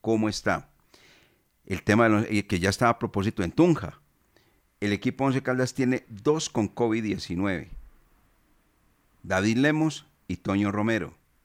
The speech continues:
Dos con gripa, o sea, cuadro gripal, fueron separados.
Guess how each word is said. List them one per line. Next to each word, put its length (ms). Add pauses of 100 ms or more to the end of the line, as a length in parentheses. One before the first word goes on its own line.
(260)
Dos 360
con 200
gripa, 500 (340)
o 80
sea, 240
cuadro 440
gripal, 520 (280)
fueron 520
separados. 800